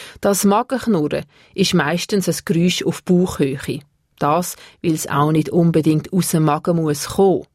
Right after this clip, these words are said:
sondern weil es manchmal auch aus dem Dünndarm oder aus anderen Darmabschnitten kommt. Diese Geräusche lösen vor allem Gas aus, wo es gibt,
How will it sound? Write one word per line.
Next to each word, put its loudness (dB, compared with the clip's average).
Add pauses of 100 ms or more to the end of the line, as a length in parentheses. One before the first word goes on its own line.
(120)
sondern 0
weil 2
es -4
manchmal 0
auch -4
aus -4
dem 0
Dünndarm 2 (260)
oder 4
aus 0
anderen 4
Darmabschnitten -2
kommt. -4 (720)
Diese 2
Geräusche 0
lösen 2
vor 0
allem 0
Gas 0
aus, -2
wo 0
es -6
gibt, -2